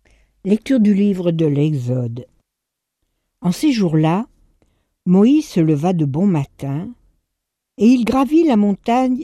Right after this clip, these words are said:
du Sinaï, comme le Seigneur le lui avait ordonné.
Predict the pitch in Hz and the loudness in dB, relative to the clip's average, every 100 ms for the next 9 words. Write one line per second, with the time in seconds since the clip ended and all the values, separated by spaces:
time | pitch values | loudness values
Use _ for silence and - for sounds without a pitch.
0 | - 147 147 - 147 156 208 262 262 254 | -8 -8 -8 -6 -4 -2 -2 -4 -6 -8
1 | _ _ _ _ - 170 170 175 - 180 | _ _ _ _ -2 0 0 0 0 2
2 | 180 180 190 175 165 151 156 147 160 151 | 2 2 0 0 0 0 -2 -2 -4 -6
3 | 156 143 139 131 127 139 | -8 -6 -4 -6 -8 -14